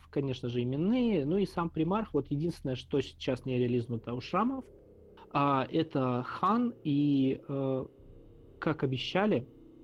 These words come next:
а, Джагатаева хана будут делать в двух версиях, как, собственно, и, а, у него правило.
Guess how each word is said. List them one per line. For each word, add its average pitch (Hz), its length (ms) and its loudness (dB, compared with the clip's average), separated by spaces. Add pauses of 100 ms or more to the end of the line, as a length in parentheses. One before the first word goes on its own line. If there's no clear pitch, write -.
(540)
а, 127 440 -4
Джагатаева 139 520 0
хана 202 460 0
будут 151 440 2
делать 160 340 2
в 131 60 -4
двух 147 300 0
версиях, 156 500 0
как, - 180 -2
собственно, 143 440 -4
и, 139 320 0 (340)
а, 131 200 -2
у 127 60 2
него 139 240 2
правило. 117 520 2